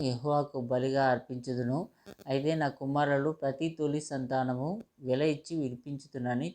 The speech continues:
చెప్పవలను. బహు-, బాహుబలం చేత యెహోవా మనలను ఐగుప్తులో నుండి బయటికి రప్పించెను కనుక ఆ సంగతి నీ చేతి మీద సూచనగాను, నీ కను-,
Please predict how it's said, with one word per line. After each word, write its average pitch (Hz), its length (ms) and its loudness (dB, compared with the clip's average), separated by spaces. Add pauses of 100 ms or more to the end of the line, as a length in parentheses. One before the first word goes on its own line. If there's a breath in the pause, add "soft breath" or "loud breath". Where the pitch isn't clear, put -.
చెప్పవలను. 127 580 2 (640 soft breath)
బహు-, 135 480 4 (1000)
బాహుబలం 147 920 2 (100)
చేత 131 200 0
యెహోవా 151 720 6
మనలను 131 520 0
ఐగుప్తులో 143 600 -2
నుండి 127 240 -2
బయటికి 123 440 -2
రప్పించెను 127 720 -6 (100)
కనుక 135 240 -6
ఆ 139 180 -2
సంగతి 151 540 -2
నీ 127 360 -2
చేతి 139 260 -4
మీద 135 360 4 (480 loud breath)
సూచనగాను, 156 960 4
నీ 135 120 -4
కను-, 147 580 2